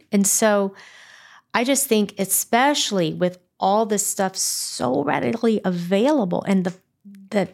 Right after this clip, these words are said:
danger of our kids just coming across it, you know, it's, it's not, this used to be a deep web problem, quote, deep web. This is not a deep web program. This is not a, a dark web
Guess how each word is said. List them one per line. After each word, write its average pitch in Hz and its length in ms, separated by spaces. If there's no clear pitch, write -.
danger 254 440
of 190 180
our - 120
kids 240 300
just - 220
coming 247 260
across - 520
it, - 140
you 208 140
know, 214 300
it's, - 340
it's 269 240
not, 254 240
this 339 240
used 539 180
to 392 60
be 302 200
a 214 80
deep 170 440
web 190 480
problem, 240 440
quote, 208 420
deep 196 320
web. 175 380
This 240 200
is 285 120
not 220 160
a 190 60
deep 165 300
web 160 360
program. - 400
This - 200
is 277 80
not 294 120
a, 240 100
a 196 120
dark 175 500
web 170 400